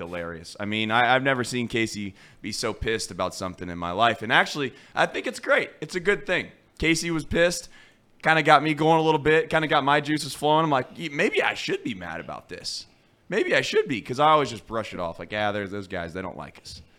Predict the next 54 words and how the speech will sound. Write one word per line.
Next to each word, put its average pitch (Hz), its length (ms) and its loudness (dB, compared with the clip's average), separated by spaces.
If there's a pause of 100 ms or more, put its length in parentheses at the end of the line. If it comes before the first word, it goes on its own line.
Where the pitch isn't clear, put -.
(440)
In 135 100 -4
fact, 196 320 4
my 131 120 -2
favorite 180 360 0
part, 90 320 -2
and 113 140 -6
I 123 100 0
do 165 180 -2
appreciate 143 440 -4
Jolly 117 320 0
Jolly 120 300 -2
tagging 101 340 -2
other 104 180 -4
guys, 98 400 -2
but 87 240 -8
Jolly 120 280 0
Jolly, 117 360 -2 (420)
I 107 100 -8
know 131 140 0
this 131 120 -6
is - 60 -10
gonna 117 200 -4
hurt 117 180 -4
your 98 140 -6
heart 120 240 0
maybe, 104 320 -4
but 95 260 -4
the 104 60 -12
guy 120 240 2
that 131 100 0
you 139 160 -2
tagged 139 560 -2
asking 127 380 -2
for 104 140 -6
help 131 240 -2
down 123 160 -2
at 110 60 -8
W 120 220 -4
W, 113 460 -4 (100)
W 123 320 -4
L 123 120 0
W 120 280 -6
T, 147 300 -6 (260)
he 180 240 -4
called 113 280 -2
us 110 160 -10
minions 139 640 -2
three 160 220 -2
years 220 260 0
ago. 98 220 -4
Actually, 214 340 2
he 185 40 -4
called 160 360 0
Reed 214 400 -2